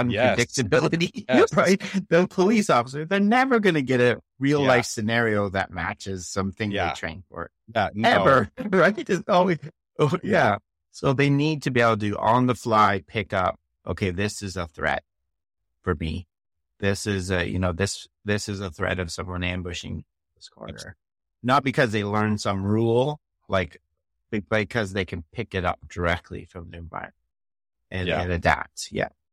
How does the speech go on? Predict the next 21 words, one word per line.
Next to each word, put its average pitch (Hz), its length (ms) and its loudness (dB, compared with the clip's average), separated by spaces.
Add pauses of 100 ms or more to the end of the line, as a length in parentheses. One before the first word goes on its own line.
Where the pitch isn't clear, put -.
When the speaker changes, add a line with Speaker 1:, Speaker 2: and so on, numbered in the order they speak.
(240)
Speaker 2:
So, - 160 -16 (180)
yeah. - 100 -16 (580)
But 101 120 -10
so, 170 80 0
yeah, 170 200 4
it's 120 140 -2
really 160 300 4
exciting 110 480 2
to 90 80 -6
see 95 160 -6
this 90 180 -6
kinda 90 240 -6
come 95 200 -14
into 131 120 0
Speaker 1:
Yeah, 175 140 8
Speaker 2:
class. 135 100 0
Speaker 1:
because 147 200 -2
you 160 80 -2
can 131 220 0
see, 139 540 2 (560)
w-, 127 160 -4